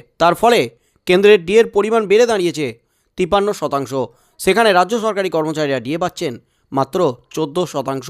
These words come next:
হারে। আর এই ঊনচল্লিশ শতাংশ ডিএর ফারাক হতেই কিন্তু ফের ধীরে ধীরে ক্ষোভ বৃদ্ধি পাচ্ছে রাজ্য সরকারি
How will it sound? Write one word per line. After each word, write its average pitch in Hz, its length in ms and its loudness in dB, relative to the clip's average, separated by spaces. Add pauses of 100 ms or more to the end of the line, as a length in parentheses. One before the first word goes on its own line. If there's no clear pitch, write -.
(140)
হারে। 120 260 -6 (640)
আর 135 80 0 (120)
এই 196 220 6
ঊনচল্লিশ 190 560 0
শতাংশ 151 360 -2 (220)
ডিএর 135 240 -2
ফারাক 135 340 -6
হতেই 196 280 -8
কিন্তু 139 300 -6 (560)
ফের 208 240 4
ধীরে 147 180 -2
ধীরে 131 200 -2 (420)
ক্ষোভ 170 200 0
বৃদ্ধি 131 280 -4
পাচ্ছে 127 300 -4 (420)
রাজ্য 139 300 0
সরকারি 180 360 -2